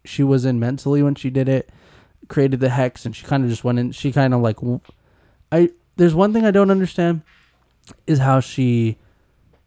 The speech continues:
got the little note in her car. Like, where did that come from? Like, she, the look on her face almost seemed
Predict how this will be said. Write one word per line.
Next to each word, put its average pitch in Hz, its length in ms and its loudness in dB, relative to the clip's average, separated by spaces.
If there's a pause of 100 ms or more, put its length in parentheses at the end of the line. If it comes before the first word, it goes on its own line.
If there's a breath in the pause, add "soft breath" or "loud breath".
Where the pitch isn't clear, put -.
(680)
got 139 300 -2
the 160 80 0
little 131 220 4
note 120 320 0
in 180 80 0
her 190 100 0
car. 185 460 -2 (100)
Like, 127 160 -6
where 151 80 2
did 165 100 2
that 131 200 0
come 156 240 -2
from? 120 280 -8
Like, 135 180 -2
she, 190 280 0 (340 loud breath)
the 170 220 0
look 170 220 4
on 233 60 2
her 208 100 2
face 127 380 -4
almost 147 380 -4
seemed 131 540 0